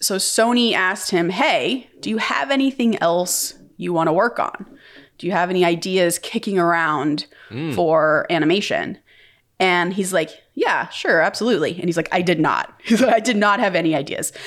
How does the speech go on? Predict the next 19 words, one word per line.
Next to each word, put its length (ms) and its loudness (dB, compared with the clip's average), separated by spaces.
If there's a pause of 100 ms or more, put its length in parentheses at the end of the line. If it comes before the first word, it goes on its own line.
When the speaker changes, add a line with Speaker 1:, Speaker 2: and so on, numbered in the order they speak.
(180)
Speaker 1:
And 500 0
so 180 2
he 120 2
went 240 2
home 340 4
and 240 2
desperately 680 0
tried 260 -2
to 80 -6
come 260 -2
up 160 0
with 140 -2
some 260 0
kind 220 0
of 80 -2
log 380 2
line 240 0
of 120 -4
something 840 -2